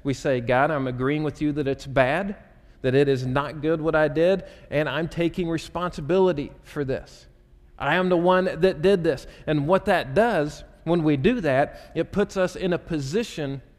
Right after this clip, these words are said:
where we can grow in our faith. Where we can take huge bounds in our spiritual journey. Just because you've placed your life in Jesus doesn't mean that you stop growing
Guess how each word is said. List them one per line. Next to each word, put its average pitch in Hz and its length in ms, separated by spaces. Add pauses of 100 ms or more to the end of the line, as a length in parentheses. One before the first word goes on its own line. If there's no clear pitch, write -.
(600)
where 156 140
we 170 160
can 170 160
grow 147 260
in 135 60
our 127 100
faith. - 480 (800)
Where 135 80
we 156 80
can 147 140
take 147 240
huge 180 440
bounds 143 360
in 139 80
our 135 80
spiritual 131 500
journey. 117 400 (1900)
Just 180 200
because 233 340
you've 208 140
placed 208 320
your 214 100
life 175 380
in 170 220
Jesus 135 580 (880)
doesn't 160 340
mean 185 240
that 190 120
you 175 120
stop 160 460
growing 147 520